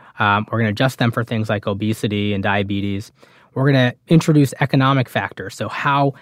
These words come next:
how much did your G D P shrink or grow during the pandemic? What was your unemployment over that time? And then importantly, we're also gonna look at education." In their analysis, Hawaii drops down to something like forty. And so the reason for that is, as you said,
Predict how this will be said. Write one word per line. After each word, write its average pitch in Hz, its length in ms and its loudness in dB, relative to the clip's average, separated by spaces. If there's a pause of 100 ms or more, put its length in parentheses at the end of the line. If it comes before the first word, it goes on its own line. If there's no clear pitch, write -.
(120)
how 156 120 0
much 151 220 2
did 120 160 -2
your 101 80 -4
G 117 180 -2
D 117 100 2
P 110 260 -2
shrink 113 420 -4
or 101 80 -2
grow 104 280 -2
during 101 240 -4
the 101 60 -6
pandemic? 98 760 -6 (240)
What 139 260 2
was 120 160 2
your 113 120 -2
unemployment 101 540 -2
over 95 160 -6
that 98 180 -6
time? 98 400 -6 (380)
And 139 100 2
then 143 60 4
importantly, 190 460 6
we're 151 180 2
also 165 220 4
gonna 151 100 4
look 139 120 -2
at - 140 -4
education." 147 560 0 (160)
In 170 140 6
their 254 240 6
analysis, 135 420 -2
Hawaii 156 420 0
drops 127 520 0
down 113 340 0
to 107 80 -4
something 117 320 -4
like 92 180 -8
forty. 101 440 -2 (200)
And 117 160 -2
so 120 400 0
the 120 140 -2
reason 165 400 4
for 143 160 -4
that 113 240 -2
is, 107 160 -6
as 110 180 -6
you 113 60 -6
said, 135 420 -2